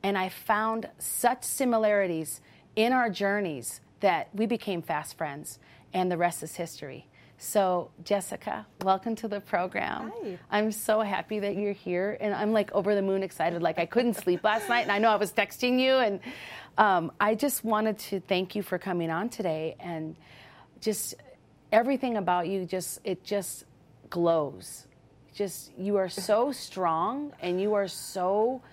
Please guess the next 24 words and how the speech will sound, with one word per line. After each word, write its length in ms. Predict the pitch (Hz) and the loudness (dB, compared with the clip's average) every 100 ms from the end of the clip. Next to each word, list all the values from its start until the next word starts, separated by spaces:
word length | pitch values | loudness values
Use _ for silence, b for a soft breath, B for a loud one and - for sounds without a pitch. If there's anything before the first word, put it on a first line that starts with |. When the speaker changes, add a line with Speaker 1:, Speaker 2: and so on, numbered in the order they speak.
| B B - | B B -2
Speaker 1:
resilient, 760 | 202 180 160 185 202 220 240 - | 0 2 0 0 0 -2 -4 -6
and 300 | 185 175 175 | -8 -6 -4
your 160 | 175 170 | -4 -4
words 720 | 165 180 185 208 226 196 - - | -2 -2 0 0 -4 -8 -12 -8
are 140 | 170 | -8
so, 640 | 170 - 196 185 202 202 214 b b b b - | -8 -8 -2 0 0 -2 -6 b b b b -4
like, 400 | 175 160 131 - | -2 -2 -6 -16
heavy 720 | - - 185 180 220 240 247 - b b b _ | -16 -8 -6 -4 -4 -4 -8 -14 b b b _
when 180 | 190 185 | -2 0
you 100 | 175 | 0
speak 420 | - - 214 214 | -2 -4 -4 -2
about 300 | 196 175 165 | -2 -2 -2
what's 200 | 170 175 | -4 -6
happened 360 | 165 165 - 247 | -6 -8 -6 -6
to 100 | 262 | -4
you. 300 | 262 277 294 b b b - | -6 -6 -8 b b b 0
But 220 | 214 208 | 0 2
then 400 | 220 214 202 196 - _ _ _ - _ _ _ _ | 2 2 2 0 -6 _ _ _ -20 _ _ _ _
your 180 | 190 196 | 2 2
life 400 | 180 202 202 - | 4 2 -2 -4
now 560 | 175 175 180 180 127 - - - _ | -2 0 0 0 -4 -10 -18 -20 _
is, 280 | 175 156 - - | -4 -4 -8 -8
is 240 | 180 156 - _ _ - | -6 -6 -10 _ _ -2
probably 460 | 208 214 185 175 | 0 2 0 -2